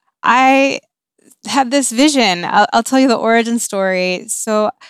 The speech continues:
I was talking to someone who was building an, an online school for homeschool parents. And she was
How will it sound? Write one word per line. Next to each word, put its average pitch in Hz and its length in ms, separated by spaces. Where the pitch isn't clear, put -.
I 247 260
was 240 200
talking 254 440
to 240 60
someone 220 280
who 202 60
was 202 120
building 208 400
an, 190 120
an 185 180
online 202 400
school 220 360
for 196 180
homeschool 202 540
parents. 160 540
And 196 380
she 208 240
was 202 220